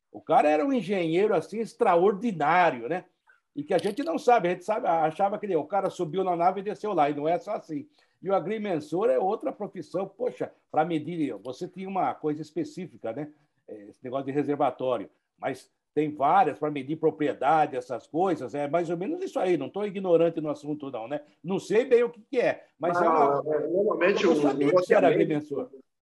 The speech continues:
Speaker 2: a, a, a, o loteamento, por exemplo,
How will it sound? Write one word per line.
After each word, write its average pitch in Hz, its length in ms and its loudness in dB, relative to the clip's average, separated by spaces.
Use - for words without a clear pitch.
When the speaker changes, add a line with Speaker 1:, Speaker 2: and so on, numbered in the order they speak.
Speaker 2:
a, 143 60 -2
a, 117 640 0
a, 127 80 -6
o 123 80 -8
loteamento, 156 840 -2
por 113 100 -2
exemplo, 127 400 -2